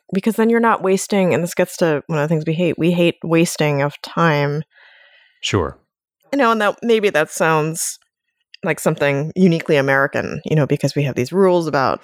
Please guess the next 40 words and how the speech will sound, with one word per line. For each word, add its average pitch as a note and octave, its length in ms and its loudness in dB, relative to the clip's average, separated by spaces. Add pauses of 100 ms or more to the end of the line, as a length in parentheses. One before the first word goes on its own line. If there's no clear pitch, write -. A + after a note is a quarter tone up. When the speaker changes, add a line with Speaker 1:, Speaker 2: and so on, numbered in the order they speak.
(240)
Speaker 2:
<laughs> - 200 -6 (360)
Speaker 1:
rehearsal G#3+ 340 0
time F#3+ 520 2
and C#3 120 -4
breaks E3+ 480 0
and C#3+ 140 -8
blah, D#3 160 2
blah, D3 140 0
Speaker 2:
Gotta D#3+ 120 0
be D3 60 2
Speaker 1:
blah. A#2+ 80 0
Speaker 2:
efficient. - 400 -6 (240)
Speaker 1:
<laughs> D#3+ 200 -4 (600)
Yeah, C4 320 0
basically. G3 540 0
But F3+ 160 0
I F3+ 40 4
mean, F3+ 240 0 (520)
th-, - 200 0
I G#3+ 80 2
think C4 220 0
the B3 80 0
great A3 260 0
ones G#3+ 280 -2
really E3+ 260 2
are D3 480 0 (760)
efficient. G#3 540 0 (100)
I - 60 -2
mean, F3+ 240 2
it's E3+ 220 0
not F#3 220 0
that G3+ 100 -2
they D#3 100 0
don't D#3 220 0
need D#3+ 120 2
a D#3 60 2
lot C#3 160 0
of B2+ 60 2
rehearsal D3+ 420 0
time, C#3 480 -6